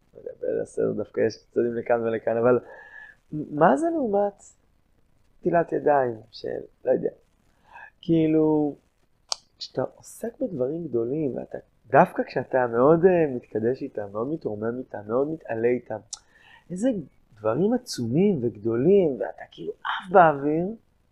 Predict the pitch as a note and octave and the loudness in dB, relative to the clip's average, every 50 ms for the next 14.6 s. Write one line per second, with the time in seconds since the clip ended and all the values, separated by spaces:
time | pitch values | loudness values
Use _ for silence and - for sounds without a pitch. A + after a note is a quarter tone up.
0 | _ _ _ _ _ _ _ _ _ _ _ _ _ _ _ _ C3+ C3+ C3+ C#3 | _ _ _ _ _ _ _ _ _ _ _ _ _ _ _ _ -18 -16 -12 -8
1 | D3 F3+ G#3 A#3+ B3 A#3+ G3+ C#3+ B2 A#2 A#2+ A#2+ A#2+ A#2 A#2+ A#2+ A#2+ A#2 - - | -6 -4 -2 -2 -2 -2 -2 -4 -4 -6 -8 -12 -16 -18 -20 -20 -20 -18 -18 -18
2 | - - - - A#2 A2+ - _ - A#2 _ - A2 G#2+ G#2+ G#2 _ _ _ _ | -18 -18 -16 -16 -16 -16 -18 _ -20 -20 _ -20 -20 -20 -20 -20 _ _ _ _
3 | _ _ _ _ _ _ _ _ _ _ _ _ _ _ _ _ _ _ _ _ | _ _ _ _ _ _ _ _ _ _ _ _ _ _ _ _ _ _ _ _
4 | _ _ _ _ _ _ _ _ _ _ _ _ _ _ _ - - F#3 F3 C#3+ | _ _ _ _ _ _ _ _ _ _ _ _ _ _ _ 8 10 12 12 10
5 | A#2 A2 G2 - - _ _ _ _ _ _ _ _ _ _ _ _ _ _ _ | 10 6 -2 -6 -12 _ _ _ _ _ _ _ _ _ _ _ _ _ _ _
6 | _ _ _ _ _ _ _ _ _ _ _ _ _ - - A#2+ - - A#2 - | _ _ _ _ _ _ _ _ _ _ _ _ _ -6 -4 -4 -4 -4 -6 -4
7 | - A2+ A#2+ E3 G3+ G#3+ - F3 F3 F#3+ G3 F#3 - - _ _ _ _ _ _ | -2 2 4 4 4 4 2 2 2 2 2 0 -4 -14 _ _ _ _ _ _
8 | _ - A#2+ A#2 A#2 A2+ A2 A2+ A#2 - - A2+ G#2 A2 C3+ D3+ D#3+ - - E3+ | _ -8 -6 -4 -4 -4 -6 -8 -12 -16 -18 -8 -2 0 0 0 0 -2 -4 -2
9 | D3+ B2+ A#2 - - A#2 G#2+ G#2 G#2 A2 A2+ _ _ _ _ _ _ _ _ _ | -2 -2 -2 -6 -12 -18 -18 -18 -18 -20 -20 _ _ _ _ _ _ _ _ _
10 | _ _ _ A#2 A2 - - - A#2+ A#2+ A2+ - - G#2+ G#2+ A2 A#2 A2+ A2+ A2+ | _ _ _ -20 -20 -18 -14 -12 -10 -10 -10 -10 -12 -16 -14 -10 -8 -8 -6 -6
11 | A2+ A2+ A2+ A2+ A2 A2+ - _ _ _ _ _ _ _ _ _ - B2+ - - | -6 -6 -6 -8 -10 -12 -16 _ _ _ _ _ _ _ _ _ -20 -10 -8 0
12 | D3 F3+ G#3+ G#3+ - A3+ F#3+ E3+ F3 G#3 A#3+ A#3 F#3 F#3+ G3 A3 B3+ A#3 G3 D#3+ | 2 2 2 2 2 2 4 6 6 6 6 6 8 8 8 8 6 4 2 2
13 | D3+ E3 F3+ G3+ A3 A3 A3+ G#3+ G3+ G#3 G#3+ A3 A3+ G#3+ _ - G#3+ G#3+ A3+ A3+ | 2 2 2 2 0 0 -2 -4 -4 -4 -4 -4 -6 -8 _ -6 -4 -4 -4 -6
14 | A3 G#3+ G#3+ G#3+ G#3 F#3+ F#3+ G3 G#3 A#3 A3 D#3+ | -8 -8 -6 -6 -4 -4 -4 -4 -4 -4 -4 -6